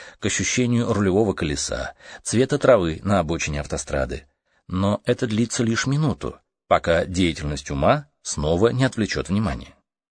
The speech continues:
То же самое и в практике медитации. Ум останавливают на изображении божества, на букве «А», на дыхании. Но через минуту он снова где-то блуждает. Может уйти много времени,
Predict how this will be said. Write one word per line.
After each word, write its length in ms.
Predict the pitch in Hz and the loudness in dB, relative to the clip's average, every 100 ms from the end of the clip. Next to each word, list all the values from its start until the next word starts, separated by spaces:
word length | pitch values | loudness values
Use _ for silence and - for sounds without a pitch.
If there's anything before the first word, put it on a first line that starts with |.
| _ _ _ _ _ - | _ _ _ _ _ 0
То 100 | 117 | 2
же 120 | 92 | 2
самое 520 | 87 90 104 127 139 - | 2 2 2 2 -2 -2
и 80 | 113 | -6
в 80 | - | 0
практике 480 | 85 71 - - | 0 0 -4 -2
медитации. 720 | 98 101 110 85 - - - - _ _ _ _ - - _ - | 0 0 0 -2 -4 -8 -10 -18 _ _ _ _ -20 -20 _ -2
Ум 240 | 143 160 | 0 0
останавливают 960 | - 120 127 113 123 120 120 120 - - | -2 0 2 4 4 4 4 2 0 0
на 140 | 110 | 0
изображении 580 | 92 85 85 76 82 80 | 2 2 2 2 0 0
божества, 640 | 78 87 95 - 69 - - - _ | 0 0 -2 -2 -2 -2 -12 -20 _
на 140 | - 98 | -2 0
букве 420 | 110 113 107 - | 0 0 -2 -2
«А», 300 | - 73 - - _ _ | -2 -4 -4 -12 _ _
на 100 | 101 | -2
дыхании. 560 | 110 120 - 67 60 62 _ _ - - _ | 0 0 -2 -2 -6 -12 _ _ -20 -20 _
Но 300 | - 78 76 | -6 -4 -4
через 300 | 71 - 82 | -4 -4 -2
минуту 500 | 80 98 147 139 62 - _ - | 0 2 0 -2 -6 -10 _ -4
он 160 | 113 | -2
снова 420 | 87 - 78 90 104 | -2 -2 0 2 2
где-то 300 | 82 78 82 | 0 -2 -2
блуждает. 680 | 95 107 120 78 - _ _ _ _ _ _ _ | -2 0 0 -2 -6 _ _ _ _ _ _ _
Может 320 | 104 107 107 104 | 2 2 2 0
уйти 240 | 95 104 | 0 2
много 300 | 92 90 69 | 2 2 0
времени, 500 | 69 92 80 64 - | 0 0 0 -4 -10